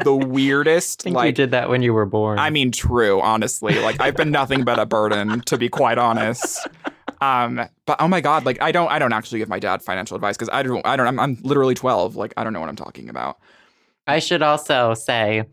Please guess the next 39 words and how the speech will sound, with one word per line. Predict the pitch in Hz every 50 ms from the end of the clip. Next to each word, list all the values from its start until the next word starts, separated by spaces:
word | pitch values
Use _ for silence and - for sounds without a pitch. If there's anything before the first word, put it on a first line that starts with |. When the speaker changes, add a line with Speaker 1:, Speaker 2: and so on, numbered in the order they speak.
| _ _ _ _ _ _ _ _ _
Speaker 2:
while | 110 127 131 135 143
I | 143 143 135 135 127
order | - 147 147 151 160 151 156 143
things | 139 - 135 127 123 117 -
off | 127 113 113 -
AliExpress, | - - 110 107 110 107 104 101 - - - - 113 104 101 101 98 - - - - _ _ _ _ _ _ _ _
you | - 120
have | 120 139 135 135 - -
to | -
be | 147 170 165
careful | 165 - 175 147 143 143 - - 113 98 98 101 107 110 _ _
what | - 117 117 117 117 -
you're | 127 120
ordering. | 117 117 110 110 - 101 101 101 104 107 107 113 - _ _ _ _ _ _ _ _ -
Speaker 1:
Could | 139 127
you, | 143
like, | 139 139 120
get | 139 127
a | 123
Speaker 2:
I've | 113
gotten | 107 131 127 107 107
Speaker 1:
bomb | 110 113 131
Speaker 2:
s- | 143
Speaker 1:
or | 147 151
something? | - - 156 160 - 175 175 180 202 202 _ _ _ _ _ -
Speaker 2:
Well, | 147 160 165 165
I've | 156 165 170 160
gotten | - 180 180 185 202
some | 190 - 202 185 175
cosmetics | - 175 165 151 135 - 139 135 135 135 131 139 - -
from | - 123 113 113 117
them | 113 110 110
before | 110 113 - - - 117 113 113 110
that | 117 120 120
I | 123 127
am | 127 120 117 110 -
ninety-five | 117 117 127 147 160 170 170 175 160 151 143 - - 139 131 127 131 127
percent | - 123 - - 123 - -
sure | - 123